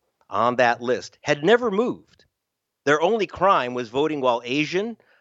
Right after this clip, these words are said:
voting while as students, or voting while Black. And we're not guessing about that either. So we literally have the names of every single person that was wrongly targeted for removal from the Wisconsin voter registry.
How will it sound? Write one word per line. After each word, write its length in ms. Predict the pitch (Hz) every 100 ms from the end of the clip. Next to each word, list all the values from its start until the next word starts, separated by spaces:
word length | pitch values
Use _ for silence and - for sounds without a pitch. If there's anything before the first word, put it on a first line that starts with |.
| _
voting 280 | 143 165 156
while 160 | 139 131
as 200 | 127 127
students, 640 | - 151 160 202 226 - _
or 140 | 127
voting 300 | 127 151 156
while 200 | 147 143
Black. 440 | 135 175 131 85 -
And 100 | 120
we're 100 | 127
not 260 | 147 147
guessing 480 | 139 196 - 127 101
about 300 | 101 95 98
that 200 | 104 101
either. 380 | 117 117 107 82 _ _ _
So 100 | 127
we 180 | 143 147
literally 480 | 170 254 269 233
have 440 | 165 - 175 170 - _
the 100 | -
names 360 | 131 160 175 156
of 100 | 139 -
every 340 | 160 185 226
single 360 | 208 - 185 170
person 440 | - 160 143 -
that 140 | 110 107
was 220 | 110 98
wrongly 640 | 101 104 135 156 160 151 156
targeted 600 | - 139 131 117 110 104
for 140 | 107
removal 520 | 101 107 113 131 120
from 420 | 117 - 110 113 - _ _ _ _ _ _
the 400 | 107 107 101 98
Wisconsin 600 | - 98 - 117 113 117
voter 280 | 95 110 101
registry. 600 | 92 98 101 - 78 -